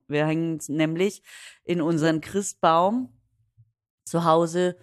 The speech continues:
für jede Person in der Familie, die verstorben ist, einen Anhänger, der uns an die Person erinnert. Zum Beispiel, ähm, für meinen Opa, der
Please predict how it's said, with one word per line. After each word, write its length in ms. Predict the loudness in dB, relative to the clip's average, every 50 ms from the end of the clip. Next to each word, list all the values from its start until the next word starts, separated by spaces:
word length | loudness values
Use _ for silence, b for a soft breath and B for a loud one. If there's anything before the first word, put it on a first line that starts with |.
| b b b b
für 140 | _ -6 -4
jede 320 | -2 0 0 0 0 -2
Person 500 | -2 0 0 0 0 0 0 0 0 0
in 140 | 0 0 0
der 140 | 0 0 0
Familie, 420 | -2 -4 -4 -4 -2 -2 -2 -4
die 100 | -4 -6
verstorben 600 | -6 -8 -8 -10 -6 -2 0 2 2 2 0 -2 -6
ist, 320 | -6 -6 -8 -8 -8 -4
einen 520 | -4 -4 -2 -2 -4 -2 -4 -4 -6 -8 _ _ _ _ _ _ _ _ _ _ _ -2
Anhänger, 800 | 0 0 0 0 -2 -2 -2 -2 0 0 0 0 0 0 -2 -6 _ _ _ _ -20 -10 -4
der 220 | -2 -2 0 0 -2
uns 200 | -4 -6 -6 -8
an 180 | -8 -8 -8 -6
die 100 | -8 -8
Person 600 | -8 -8 -8 -8 -8 -6 -4 -4 -4 -4 -6 -8
erinnert. 600 | -10 -10 -10 -8 -8 -6 -4 -4 -4 -6 -6 -10
Zum 200 | -10 -8 -8 -6
Beispiel, 800 | -2 -2 -2 -2 -2 -4 -8 -6 -4 0 0 2 0 0 -2 -6 b b b b b b b b b b
ähm, 400 | -2 -2 0 0 -2 -2 -4 -6
für 160 | -6 -6 -4
meinen 280 | -2 -2 -2 -2 -4 -4
Opa, 640 | -2 0 -2 -2 -2 -4 -4 -2 -2 -2 -2 -4 -8 b b b b b b b _ -6 -4
der 520 | -2 0 0 0 0 0 -2 -4 -6 -10